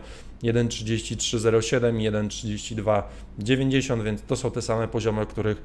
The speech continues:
wspominałem. Ewentualnie przy bardzo silnym ruchu spadkowym,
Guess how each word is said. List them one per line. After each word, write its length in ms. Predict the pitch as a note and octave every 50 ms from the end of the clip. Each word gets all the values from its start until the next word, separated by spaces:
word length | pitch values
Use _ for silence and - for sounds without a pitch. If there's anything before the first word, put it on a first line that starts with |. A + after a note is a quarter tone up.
| -
wspominałem. 680 | - - - - - C#3 C3 C3+ C3 B2+ B2 B2 A#2+ A#2 A#2 A#2 - - - - - - -
Ewentualnie 680 | B2 B2 A#2+ C3+ C3 B2+ B2+ - C3+ C3 B2+ B2+ B2+ A2+
przy 180 | - - -
bardzo 400 | G#2+ G#2 C3 C3 C3 B2 A#2 A#2+
silnym 340 | A2+ - - A#2+ A#2+ A#2 A2+
ruchu 220 | A2+ A2+ - A#2 A2
spadkowym, 760 | - - A#2+ - - - B2 A#2 G#2+ A2+ A2 A2 G#2+ A2